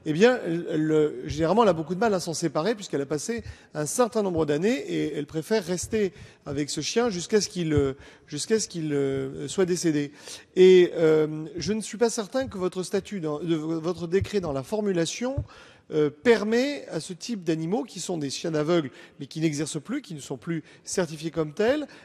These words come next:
d'a-, de, d'accompagner les personnes handicapées, alors que la formulation telle qu'elle est, euh, énoncée par, euh, mon collègue Marc Le Fur est suffisamment large pour per-, de ce, le, l'amendement, le, le sous-amendement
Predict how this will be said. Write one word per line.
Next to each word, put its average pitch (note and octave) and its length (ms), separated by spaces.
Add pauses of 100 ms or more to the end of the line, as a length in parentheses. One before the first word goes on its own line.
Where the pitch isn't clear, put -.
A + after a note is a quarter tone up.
d'a-, D3+ 320
de, D#3 200
d'accompagner G3+ 800
les D#3 80
personnes D3+ 360
handicapées, D3 540 (320)
alors A3 300
que G3+ 80
la F#3+ 100
formulation A#3 720
telle F#3+ 240
qu'elle F3+ 240
est, F#3 240 (320)
euh, D3+ 200
énoncée G#3+ 580
par, D#3 580
euh, C#3+ 400
mon D3+ 140
collègue D3+ 420 (160)
Marc D3 220
Le D3 80
Fur B3+ 420 (380)
est E3 80
suffisamment F#3+ 560
large A3+ 480 (480)
pour A3 200
per-, G3 240
de E3 120
ce, E3+ 160
le, D3 320
l'amendement, E3 500
le, C3 220
le C3+ 100
sous-amendement D#3+ 640